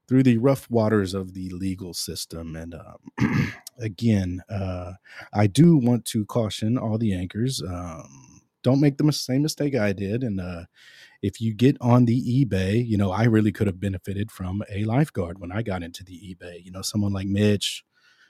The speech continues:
to really say, "Hey, hey, hey, Tom, you know, <laughs> watch where you're clicking, buddy. You're gonna get it, um, you know, get caught in a riptide," you know what I mean? <laughs>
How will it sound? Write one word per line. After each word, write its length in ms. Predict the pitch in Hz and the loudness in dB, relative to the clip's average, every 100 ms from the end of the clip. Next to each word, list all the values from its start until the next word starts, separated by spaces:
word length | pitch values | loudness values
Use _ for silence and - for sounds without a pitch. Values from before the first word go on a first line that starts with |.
| _ | _
to 120 | - | -8
really 280 | 98 101 95 | -2 0 0
say, 240 | 92 101 87 | 0 -2 2
"Hey, 200 | 120 117 | 4 8
hey, 160 | 117 107 117 | 8 6 4
hey, 40 | 95 | 0
Tom, 380 | - 117 117 90 | -2 -2 -2 -4
you 80 | 87 | -6
know, 160 | 87 - - - - 202 - | -10 -12 0 2 4 0 0
<laughs> 580 | - - _ - - | -4 -4 _ -10 -6
watch 200 | 123 131 - | -4 -4 2
where 100 | 135 | 4
you're 120 | 110 | 2
clicking, 340 | - 139 101 | -2 -6 -6
buddy. 180 | 98 98 | -4 -2
You're 180 | 127 104 | -2 -2
gonna 160 | 101 95 | -4 -2
get 160 | 104 | -2
it, 140 | 95 - | -4 -8
um, 360 | 92 92 90 92 _ _ _ _ _ _ _ - | -14 -12 -12 -14 _ _ _ _ _ _ _ -8
you 60 | 92 | -4
know, 180 | 95 | -2
get 200 | 95 113 | 0 -2
caught 200 | - 131 | 0 6
in 80 | 123 | 6
a 60 | 101 | 6
riptide," 640 | 117 - 104 90 85 85 | -2 -4 -8 -8 -12 -16
you 60 | 92 | -14
know 100 | 98 | -8
what 100 | 101 | -6
I 40 | 107 | -4
mean? 240 | 104 104 | -4 -6
<laughs> 60 | - | 2